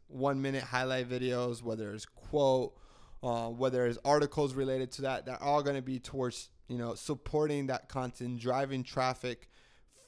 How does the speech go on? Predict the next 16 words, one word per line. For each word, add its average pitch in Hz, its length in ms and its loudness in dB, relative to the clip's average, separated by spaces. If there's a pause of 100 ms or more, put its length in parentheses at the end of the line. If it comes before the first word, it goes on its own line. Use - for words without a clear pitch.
(140)
f-, - 160 -20
to 139 320 -4 (220)
watch 127 520 -2
the 131 80 0
long-term, 120 560 -2 (180)
the 113 120 -4
long 123 360 0 (120)
format 117 400 -6
video. 110 480 -6 (1080)
Then 143 300 -2
Wednesday, 151 640 0 (520)
uh, 113 440 0 (800)
maybe 202 260 -4
I'll 240 100 0
just 165 280 -8
do 143 180 -2